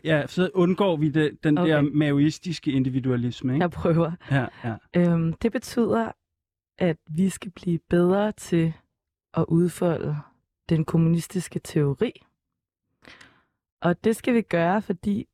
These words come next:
Speaker 2: at vi skal have noget mere skoling. Så når vi træffer, øh, forskellige valg om, hvordan vi skal handle, så skal vi blive mere bevidste om, hvad det er for nogle teorier, der gør, at vi vælger,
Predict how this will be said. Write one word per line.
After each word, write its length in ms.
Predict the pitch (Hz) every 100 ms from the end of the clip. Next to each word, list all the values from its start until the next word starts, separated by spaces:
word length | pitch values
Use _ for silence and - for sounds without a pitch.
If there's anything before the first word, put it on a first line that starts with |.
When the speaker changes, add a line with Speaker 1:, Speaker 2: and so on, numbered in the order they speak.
| -
Speaker 2:
at 220 | 170 175
vi 100 | 175
skal 240 | - -
have 160 | 170 175
noget 180 | 185 185
mere 220 | 170 180
skoling. 640 | - - 170 165 175 196 175 _ _ _ _ _ _ _ _ _ _ -
Så 140 | -
når 120 | 180
vi 140 | 165 196
træffer, 640 | - - 175 175 208 196 190
øh, 380 | 170 165 160 165
forskellige 580 | - - 190 170 165 143
valg 200 | 185 190
om, 240 | - 170 160
hvordan 440 | 151 160 156 165
vi 80 | 180
skal 240 | 170 - 139
handle, 440 | - 175 196 262 320 - _ _ _ _ -
så 140 | 233
skal 220 | 226 226
vi 260 | 190 208 214 _
blive 180 | 185 185
mere 220 | 180 190
bevidste 580 | 196 160 196 190 - -
om, 240 | 175 175 - _ _ _ _ -
hvad 220 | 180 175
det 100 | -
er 140 | 160
for 120 | 175
nogle 200 | 185 175 - _
teorier, 500 | - 180 170 220 -
der 80 | 170
gør, 340 | - 151 151 -
at 160 | 156 151
vi 260 | 175 165 156 _
vælger, 400 | 160 170 156 170